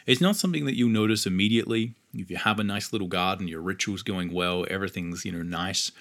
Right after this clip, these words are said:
there'll just be one or two little weeds, and it'll kinda seem maybe like, "Oh, that's just quirky, that's a bit of character." But if you really let it go,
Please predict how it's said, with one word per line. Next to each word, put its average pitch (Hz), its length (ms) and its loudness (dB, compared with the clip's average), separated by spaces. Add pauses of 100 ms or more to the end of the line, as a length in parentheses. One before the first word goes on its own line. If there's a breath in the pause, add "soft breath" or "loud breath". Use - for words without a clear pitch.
(380 loud breath)
there'll 147 120 2
just 175 200 0
be 139 100 0
one 113 300 4
or 117 60 2
two 117 200 0
little 110 240 2
weeds, 110 400 2
and 95 100 -4
it'll 95 140 -4
kinda 101 260 -4
seem 92 300 -2
maybe 98 240 -2
like, 87 220 -4
"Oh, 123 100 -2
that's 107 160 -2
just - 220 -4
quirky, 107 480 -2
that's 107 240 -4
a 110 40 -4
bit 98 140 -4
of - 80 -10
character." 110 480 4
But 117 140 2
if 180 160 -2
you 240 280 2
really 135 400 6
let 113 220 6
it 101 140 -4
go, 98 360 4